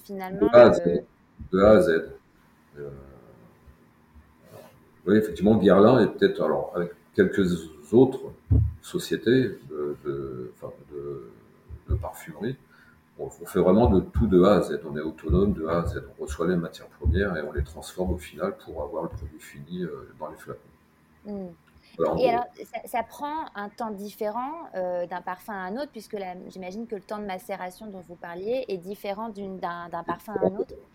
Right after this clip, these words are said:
Speaker 2: Voilà. Alors, les temps de macération, pour ce qui est du terme jus, et il y a les, ce qu'on appelle aussi le, le temps de maturation, parce qu'il y a certains concentrés qui ont un temps de maturation, un peu l'équivalent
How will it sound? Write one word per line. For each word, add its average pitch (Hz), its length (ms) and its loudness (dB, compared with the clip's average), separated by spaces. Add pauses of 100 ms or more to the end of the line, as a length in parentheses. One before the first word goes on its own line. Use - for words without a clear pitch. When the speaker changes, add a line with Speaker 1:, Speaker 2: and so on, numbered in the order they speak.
(540)
Speaker 2:
Voilà. 87 200 4 (100)
Alors, 85 420 2
les 95 260 4
temps 127 240 6
de 101 120 6
macération, 101 840 2 (140)
pour - 80 -18
ce - 80 -16
qui 90 180 0
est 90 80 8
du 85 220 -4
terme 82 340 -2
jus, 123 360 4
et 85 60 4
il 85 40 4
y 82 60 0
a - 20 0
les, 80 420 0
ce - 80 -18
qu'on 87 120 -4
appelle 87 240 2
aussi 87 240 -2
le, 80 340 2
le 80 140 -6
temps 98 160 -2
de 85 80 2
maturation, 98 840 -2
parce - 160 -16
qu'il 80 120 -12
y 76 40 -12
a - 20 -20
certains - 360 -8
concentrés 95 560 -8
qui - 160 -20
ont 82 100 -10
un 85 60 -4
temps 87 240 -8
de 80 80 -14
maturation, 87 640 -6 (340)
un - 40 -18
peu 85 120 -6
l'équivalent 87 840 -2